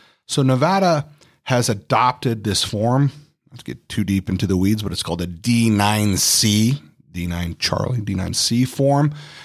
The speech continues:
that essentially, uh, sets forth what the examining physician, and typically this is an M D or D O,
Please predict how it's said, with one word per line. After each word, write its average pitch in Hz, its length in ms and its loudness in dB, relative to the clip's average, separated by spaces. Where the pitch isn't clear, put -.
that 139 100 2
essentially, 143 720 0
uh, 113 260 0
sets 160 320 -2
forth 131 540 0
what 139 340 -2
the 127 120 2
examining 143 680 2
physician, 127 800 0
and 104 100 -6
typically 113 380 -2
this 104 180 -2
is 101 100 -4
an 101 100 -2
M 104 220 0
D 104 300 2
or 95 80 0
D 101 320 0
O, 85 260 -4